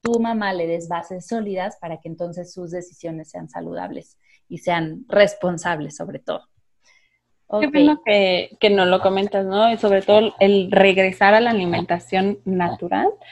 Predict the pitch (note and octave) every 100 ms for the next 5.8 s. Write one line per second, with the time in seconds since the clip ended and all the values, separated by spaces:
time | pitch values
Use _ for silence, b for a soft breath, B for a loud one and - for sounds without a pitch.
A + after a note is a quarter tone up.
0 | B B - G3+ F#3+ F#3+ - B3 B3 G3+
1 | F#3 F#3+ G3+ G3+ G3 F3+ F#3+ G3 G#3 G3+
2 | G3 G3+ - _ _ _ G3+ A3+ C4 B3+
3 | A3+ - A3 - _ B B B B B
4 | G#3+ G#3 G#3 G#3+ A3+ C4 C#4+ - - A3
5 | F#3+ F#3 E3+ E3 E3 - D#3 -